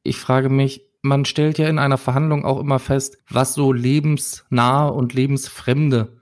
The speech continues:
Sachen sind. Und jemanden, den man vielleicht so vor paar Minuten kennengelernt hat, der dann hinterher umgebracht wird und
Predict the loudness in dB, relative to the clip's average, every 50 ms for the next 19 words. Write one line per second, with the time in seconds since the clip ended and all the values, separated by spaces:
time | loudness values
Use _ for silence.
0 | _ _ -6 -4 -4 -2 -2 -2 -2 -2 -2 -2 -4 -4 -6 -8 _ _ _ _
1 | _ _ 0 2 2 4 4 2 0 -2 -8 -14 _ _ _ -8 -2 0 0 2
2 | 2 2 0 0 -2 -2 -2 -2 -2 -2 -6 -10 _ _ _ _ _ -2 0 2
3 | 2 0 0 0 0 0 0 0 -2 -2 -6 -6 -4 -2 -4 -4 -4 -6 -12 _
4 | _ _ _ -2 0 2 4 4 2 2 0 -2 -4 -4 -2 -2 0 0 0 -2
5 | -2 0 0 0 0 -2 -2 -2 -4 -4 -4 -8 _ _ _ _ -2 0 2 2
6 | 2 2 2 0 0 0 0 0 2 2 2 0 0 0 0 0 2 2 4 4
7 | 4 2 0 -4 -6 -6 -6 -6 -10 -10 -2 0 2 4 4 4 2 0 -4 -6
8 | -4 -2 0 0 0 0 -2 -4 -8 -12